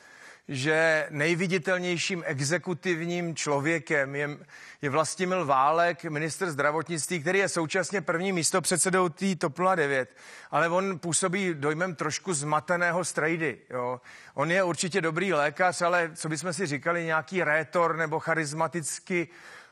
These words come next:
mediálně vystupující člověk to není. Jo, takhle, Andrej Babiš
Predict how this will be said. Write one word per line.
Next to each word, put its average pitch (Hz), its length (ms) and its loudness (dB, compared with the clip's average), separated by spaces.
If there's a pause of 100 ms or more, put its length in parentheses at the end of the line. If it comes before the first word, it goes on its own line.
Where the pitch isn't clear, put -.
(120)
mediálně 165 640 2
vystupující 165 760 -2
člověk 151 400 -2
to 160 120 -2
není. 143 400 -4 (440)
Jo, 151 260 2 (580)
takhle, 156 280 0
Andrej 151 340 0
Babiš 147 480 0